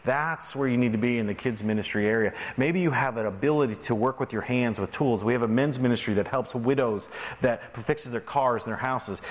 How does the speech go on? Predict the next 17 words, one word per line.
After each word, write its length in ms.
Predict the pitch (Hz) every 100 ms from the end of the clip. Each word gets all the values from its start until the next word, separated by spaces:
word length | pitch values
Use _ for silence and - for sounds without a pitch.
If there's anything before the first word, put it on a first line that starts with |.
| -
You 140 | 120
have 160 | 110 110
an 60 | 101
ability 560 | 92 135 165 180 185
and 100 | 120
you 80 | 113
have 100 | 104
a 40 | 98
passion. 640 | - 139 131 - 113 98 - - - -
They 120 | 113
align. 600 | 117 120 117 110 101 95 - -
That's 260 | 113 -
where 100 | 117
you 120 | 101
need 180 | 98 92
to 80 | 87
be. 180 | 87